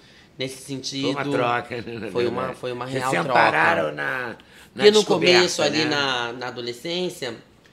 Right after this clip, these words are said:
Speaker 1: a primeira coisa que eu fiz, eu até tiro sarro, e nisso a, a,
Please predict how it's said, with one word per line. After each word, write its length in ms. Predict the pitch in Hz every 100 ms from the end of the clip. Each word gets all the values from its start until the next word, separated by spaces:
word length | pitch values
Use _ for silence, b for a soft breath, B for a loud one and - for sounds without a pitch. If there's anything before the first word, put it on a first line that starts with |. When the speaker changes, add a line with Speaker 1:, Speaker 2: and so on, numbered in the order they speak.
| B _ -
Speaker 1:
a 100 | 147
primeira 380 | 151 156 156
coisa 260 | 151 160 143
que 80 | 143
eu 80 | 131
fiz, 420 | 123 151 160 139
eu 80 | 139
até 180 | 135 139
tiro 240 | - 139
sarro, 500 | - 143 135 139 139
e 40 | 135
nisso 580 | 143 139 147 131 104 107 _ B B B B -
a, 100 | 113
a, 400 | - 110 76